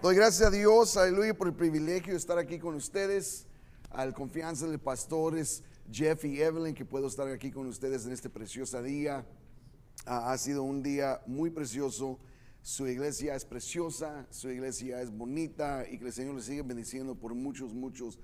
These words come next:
muchos años más. Ah,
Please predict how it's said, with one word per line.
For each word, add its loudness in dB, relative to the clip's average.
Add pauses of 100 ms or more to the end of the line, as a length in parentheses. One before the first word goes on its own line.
(180)
muchos -2
años -6
más. -8 (560)
Ah, 2